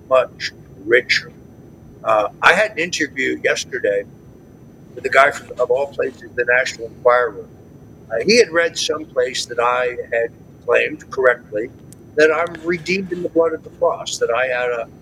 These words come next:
religious conversion. I went back to the church. I had been baptized as a Catholic. Uh,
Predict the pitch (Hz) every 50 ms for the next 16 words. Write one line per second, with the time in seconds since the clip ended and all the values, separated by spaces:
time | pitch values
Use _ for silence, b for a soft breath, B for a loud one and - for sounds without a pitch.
0 | - - - 135 135 139 - - - - - - - 151 151 151 175 190 160 -
1 | - 131 139 139 120 - - - - 139 160 175 - - - - - - - -
2 | - - 131 123 - - - - - - - - - - - - - - - 123
3 | 117 120 120 113 - - 120 120 120 - - 123 123 127 120 - - 123 117 117
4 | 120 113 - - 113 104 - - - - 127 131 160 - - - 233 233 - -
5 | - - - - - - - - - - - - - - - - 113 117